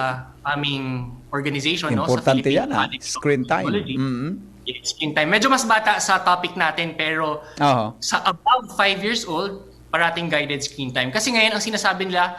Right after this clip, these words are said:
Speaker 1: okay, yung twenty twenty, maganda din naman kapag wala talaga tayong choice. Pero the best pa rin talaga ay mabantayan yung screen time ng mga bata.
Speaker 2: Mhm.
Speaker 1: Ah, ideally, sabi nila, mga two hours, mga ganun. Um, maximum na yun. So, halimbawa, nag-T V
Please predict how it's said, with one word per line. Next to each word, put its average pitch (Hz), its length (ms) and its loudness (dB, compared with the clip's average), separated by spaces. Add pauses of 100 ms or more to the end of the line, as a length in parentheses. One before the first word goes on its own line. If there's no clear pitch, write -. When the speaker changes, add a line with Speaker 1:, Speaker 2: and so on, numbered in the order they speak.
(280)
Speaker 1:
okay, 214 320 0
yung 220 160 -6
twenty 202 240 -2
twenty, 185 400 -4
maganda 170 320 -2
din 151 240 -2
naman 135 240 -2
kapag 147 240 -2
wala 143 240 -2
talaga 143 400 -2
tayong 131 240 -2
choice. 127 640 -6 (320)
Pero 175 240 4
the 160 160 0
best 160 400 -2
pa 175 80 2
rin 175 160 -2
talaga 151 400 0
ay 147 80 -4
mabantayan 135 720 -4
yung 151 160 -6
screen 139 320 -6
time 127 160 0
ng 120 160 -4
mga 117 240 -2
bata. 165 400 2
Speaker 2:
Mhm. 156 480 0
Speaker 1:
Ah, 185 240 2
ideally, 208 560 -2
sabi 175 320 -2
nila, 180 160 0
mga 151 320 -2
two 143 240 -6
hours, 151 400 0
mga 117 320 -4
ganun. 120 240 -4 (400)
Um, 127 320 2 (160)
maximum 190 480 0
na 190 160 0
yun. 214 160 0
So, 185 80 -2
halimbawa, 208 320 0
nag-T 185 200 -8 (120)
V 175 80 -8